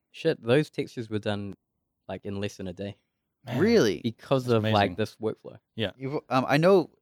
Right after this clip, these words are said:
Speaker 3: I, I think we use subsurface scattering on that, right?
Speaker 1: Yep.
Speaker 3: To get the sort of bluish glow
Speaker 1: Yeah, there's
Speaker 3: to
Speaker 1: a
Speaker 3: the
Speaker 1: lot of cool stuff happening there, like,
Speaker 2: Mm.
Speaker 1: with ice. You, I've talked about, like, refraction and
Speaker 3: Yeah.
Speaker 1: subsurface scattering for sure, like, picks up a whole lot because,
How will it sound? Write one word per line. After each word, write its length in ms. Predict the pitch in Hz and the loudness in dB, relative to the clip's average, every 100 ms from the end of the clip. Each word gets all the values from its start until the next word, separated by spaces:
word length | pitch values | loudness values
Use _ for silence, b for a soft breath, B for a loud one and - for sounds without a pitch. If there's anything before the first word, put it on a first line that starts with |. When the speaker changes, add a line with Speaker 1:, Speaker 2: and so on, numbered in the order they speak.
| _ | _
Speaker 3:
I, 140 | 123 120 | -2 0
I 120 | 123 | -2
think 320 | 135 185 180 | -2 -4 -4
we 80 | 147 | -4
use 380 | 139 127 123 120 | -2 0 0 -2
subsurface 600 | - - 123 - 117 101 | -8 -4 -4 -4 -10 -10
scattering 400 | - 113 101 67 | 0 2 2 -2
on 80 | 71 | -14
that, 140 | 62 | -14
right? 220 | 92 101 - | -6 -6 -2
Speaker 1:
Yep. 160 | 120 147 | -2 -2
Speaker 3:
To 60 | |
get 220 | 104 101 | -2 -4
the 220 | - 95 92 | 0 0 0
sort 220 | - 95 | -4 -6
of 100 | 95 _ _ | -8 _ _
bluish 540 | 110 107 104 104 - - | -4 -2 0 -2 -4 -12
glow 440 | 90 101 101 107 113 | -4 0 2 2 2
Speaker 1:
Yeah, 160 | 143 | 2
there's 160 | 175 190 | 2 0
Speaker 3:
to 60 | 208 | 2
Speaker 1:
a 20 | |
Speaker 3:
the 60 | |
Speaker 1:
lot 120 | 202 214 | 4 4
of 60 | |
cool 180 | - 196 | 0 -2
stuff 220 | - 156 | -2 -10
happening 320 | 160 170 147 | -8 -10 -10
there, 140 | 104 98 | -8 -8
like, 180 | 107 98 | -8 -8
Speaker 2:
Mm. 40 | |
Speaker 1:
with 140 | 113 - | -8 -8
ice. 280 | 101 104 - | -8 -8 -10
You, 100 | 104 - _ _ _ _ | -20 -20 _ _ _ _
I've 140 | 110 - | -8 -8
talked 200 | 107 107 | -12 -8
about, 160 | 101 | -6
like, 140 | 92 - | -6 -10
refraction 680 | 101 - 101 - 107 104 110 | -16 -8 -8 -8 -14 -16 -10
and 140 | 107 107 | -10 -6
Speaker 3:
Yeah. 80 | - | -4
Speaker 1:
subsurface 320 | 98 127 123 | -2 -4 -6
scattering 320 | - 127 120 | 0 0 0
for 100 | - | -6
sure, 220 | - 135 | -6 -2
like, 200 | 120 101 - - | 2 0 -2 -10
picks 220 | 120 - | -10 -6
up 120 | 101 _ | -8 _
a 120 | 101 | -14
whole 340 | 101 113 113 107 | -8 -4 -4 -6
lot 220 | 95 - | -10 -8
because, 380 | 110 113 104 | -4 -2 -4